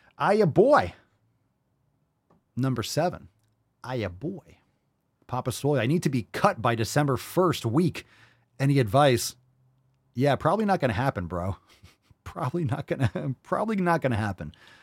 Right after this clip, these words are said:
So one, I don't know why you need to be cut. If you're a bodybuilder, you're getting on stage, yeah, you probably do need, you need to be cut. You need to be sliced and diced. Um,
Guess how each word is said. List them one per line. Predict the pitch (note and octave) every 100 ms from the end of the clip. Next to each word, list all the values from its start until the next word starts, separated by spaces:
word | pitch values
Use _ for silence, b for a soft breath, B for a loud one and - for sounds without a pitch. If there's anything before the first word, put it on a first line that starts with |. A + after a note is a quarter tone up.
| B B B B _ _ _ _ _
So | - - D3+ C3+
one, | A#2+ F3 C3
I | A#2+ C3
don't | C#3
know | B2+
why | A2+ G#2+ A#2 A2 -
you | A#2 A2
need | G2+ G2+ A#2 A2
to | F#2
be | F#2+
cut. | F#2 A#2 F2 - _ _ _ _ -
If | A#2+ A#2
you're | B2+ A#2
a |
bodybuilder, | G#2+ B2+ F#3+ A2+ F#2 F2+
you're | F#2+ F#2+
getting | A2 G#2
on | F#2+
stage, | F2+ - D3 A2 A2+
yeah, |
you | A#2+ F2+
probably | A#2 G#2 F#2+
do | A2+
need, | G#2
you | A#2+
need | D#3
to | G#2+
be | G2
cut. | G2 E2+
You | G2+
need |
to | F#2+
be | G2+
sliced | - G#2+ G#2+ -
and | F#2
diced. | G#2+ G2 F2 - b b b b b b b _ F2+
Um, | F2+ F#2 F2 F2+